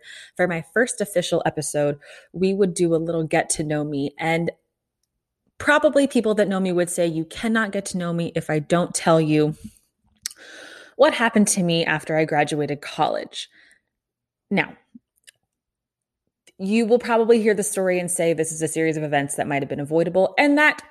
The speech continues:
could be true. But nothing in life comes easy to a new college graduate, evidently. And I, it taught me a lot and has served me well very since, even though living this,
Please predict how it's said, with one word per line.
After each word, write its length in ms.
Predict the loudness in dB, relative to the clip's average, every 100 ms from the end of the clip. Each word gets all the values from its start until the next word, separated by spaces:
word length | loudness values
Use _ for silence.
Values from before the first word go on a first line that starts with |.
| -6
could 240 | 0 2
be 140 | 2 0
true. 380 | 0 0 -2 -10 _ -20 _ _ _ _ _ _ -2
But 120 | 2
nothing 300 | 2 2 2
in 140 | 2 2
life 320 | -2 -2 -12 -20 -20 -20 -12
comes 280 | -2 0 2
easy 220 | 4 2
to 200 | 0 2
a 60 | 2
new 160 | 0 -2
college 300 | -2 -2 -2
graduate, 400 | -4 -2 -2 -2
evidently. 500 | -4 -6 -4 -6 -8 -20 -20 -20 -20 -6
And 520 | -2 0 0 -2 -6 -10 _ -2
I, 340 | -2 0 -2 -2
it 120 | -6
taught 220 | -6 -6
me 120 | -4
a 60 | -4
lot 300 | -2 -4 -6 -14 _ _ _ _ -20 _ -8
and 180 | -2 0
has 220 | 0 0
served 220 | 2 2 2
me 140 | 0
well 240 | 0 0
very 240 | 0 -2 -2
since, 340 | -4 -6 -6
even 360 | 0 2 4 4
though 440 | 4 2 2 0 -4 -14 _ _ _ _ -6
living 400 | -2 0 0 0
this, 420 | 2 0 -2 -6